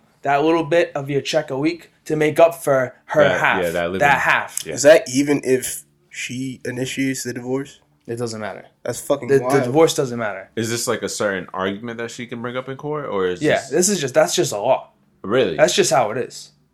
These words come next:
Speaker 1: Alimony is just how it is. You have to make up. I mean,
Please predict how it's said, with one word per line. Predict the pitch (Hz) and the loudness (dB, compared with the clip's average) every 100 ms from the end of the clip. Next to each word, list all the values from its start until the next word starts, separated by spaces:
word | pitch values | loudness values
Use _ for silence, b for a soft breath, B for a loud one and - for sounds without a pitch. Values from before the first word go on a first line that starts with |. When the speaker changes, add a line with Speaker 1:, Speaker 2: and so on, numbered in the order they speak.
| _ - b b b - | _ -20 b b b -4
Speaker 1:
Alimony | 123 160 170 147 127 | 4 6 6 2 0
is | 110 | -6
just | 110 | -8
how | 113 101 | -6 -6
it | 98 | -6
is. | - - - _ _ _ _ | -14 -16 -20 _ _ _ _
You | 147 | 2
have | 156 | 2
to | - | 2
make | 143 135 147 | 0 2 4
up. | 139 - _ b b | 2 0 _ b b
I | 160 | 0
mean, | 165 160 151 143 | 2 0 -2 -4